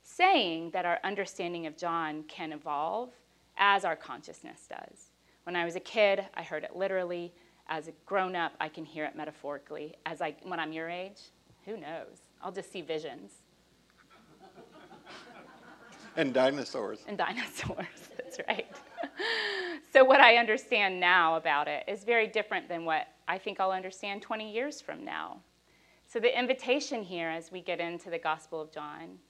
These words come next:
Speaker 1: as we name it, is to come along and see for yourself.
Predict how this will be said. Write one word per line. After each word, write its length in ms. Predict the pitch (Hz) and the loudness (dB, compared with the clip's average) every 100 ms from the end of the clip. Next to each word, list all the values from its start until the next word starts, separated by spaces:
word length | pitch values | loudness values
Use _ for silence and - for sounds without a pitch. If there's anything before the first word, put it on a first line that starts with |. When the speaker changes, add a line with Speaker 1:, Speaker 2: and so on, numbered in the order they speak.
| _ _ _ _ _ | _ _ _ _ _
Speaker 1:
as 60 | - | -12
we 100 | 180 | -8
name 400 | 180 175 175 165 | -4 -2 -2 -4
it, 240 | 160 220 - _ _ - | -6 -8 -16 _ _ -6
is 280 | 185 185 - | -4 -4 -10
to 340 | - 196 175 | -12 -6 -6
come 260 | 175 190 185 | -6 -6 -4
along 500 | 180 160 151 165 202 _ _ - | -4 -4 -6 -8 -14 _ _ -16
and 120 | 175 | -16
see 160 | - | -14
for 140 | 151 156 | -16 -14
yourself. 560 | 151 156 - 170 - | -14 -14 -10 -10 -10